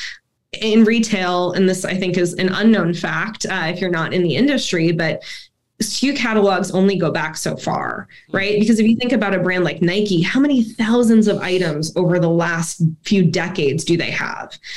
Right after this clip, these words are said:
Speaker 1: right? So managing an active catalog that encompasses every single style, color, and size is incredibly difficult. That's a huge amount of data.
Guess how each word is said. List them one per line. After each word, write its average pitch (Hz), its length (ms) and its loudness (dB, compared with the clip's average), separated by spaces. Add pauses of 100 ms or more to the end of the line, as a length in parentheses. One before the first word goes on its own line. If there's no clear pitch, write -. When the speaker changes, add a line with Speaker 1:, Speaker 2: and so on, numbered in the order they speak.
(140)
Speaker 1:
right? 202 280 -2
So 214 160 4
managing 208 580 4
an 170 60 -2
active 175 400 -4
catalog 170 560 0
that - 100 -4
encompasses 170 680 0
every 254 400 0
single 202 400 2
style, 180 420 -2
color, 165 320 -2
and 147 180 0
size 156 520 -2
is 175 80 2
incredibly 190 840 0
difficult. 160 460 -4
That's 190 160 -2
a 190 40 2
huge 190 400 2
amount 165 280 0
of 156 100 0
data. - 420 -6